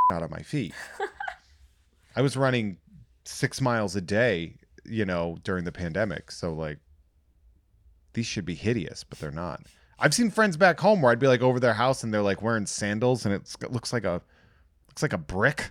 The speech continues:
Speaker 1: on the back of their foot.
Speaker 2: Oh,
Speaker 1: It's all, like,
Speaker 2: ew. Yeah,
Speaker 1: and I'm
Speaker 2: that's
Speaker 1: just like,
Speaker 2: just
Speaker 1: What do you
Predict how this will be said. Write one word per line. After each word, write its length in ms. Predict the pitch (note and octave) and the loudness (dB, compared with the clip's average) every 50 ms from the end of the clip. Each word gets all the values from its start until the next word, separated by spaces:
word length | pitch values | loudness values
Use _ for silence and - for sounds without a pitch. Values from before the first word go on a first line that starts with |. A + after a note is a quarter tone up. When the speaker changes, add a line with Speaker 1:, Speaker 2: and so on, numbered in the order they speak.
| - _ | -10 _
Speaker 1:
on 100 | - D3+ | -4 -2
the 80 | D#3 D#3+ | -2 0
back 240 | C#3 E3 D#3+ D#3 E3+ | 0 0 0 0 0
of 60 | E3+ | 0
their 100 | E3 E3 | 0 -2
foot. 360 | C#3 - - F3 E3+ F3 E3+ - - - | -2 0 0 2 2 0 0 -6 -10 -4
Speaker 2:
Oh, 260 | - B3 B3 A#3+ A#3 | -2 0 0 0 -2
Speaker 1:
It's 80 | A3+ - | -2 0
all, 160 | - A2+ A#2+ | 2 4 6
like, 180 | A#2 A2 G2+ F#2 F2+ E3+ - - - - - | 6 4 4 2 0 -4 -10 -14 -16 -18 -12
Speaker 2:
ew. 100 | - - | -8 -4
Yeah, 160 | - A#3+ A3+ | 0 2 4
Speaker 1:
and 80 | - B2+ | 4 4
I'm 60 | C3 B2 | 4 2
Speaker 2:
that's 80 | A#2 B2 | 0 -2
Speaker 1:
just 120 | - - | 0 0
like, 100 | C3 B2 | 0 2
Speaker 2:
just 80 | G2+ B2+ | 2 2
Speaker 1:
What 80 | F#3 | 2
do 60 | G#3+ A#3 | 2 2
you 160 | A#3+ E3 - | -2 -4 -6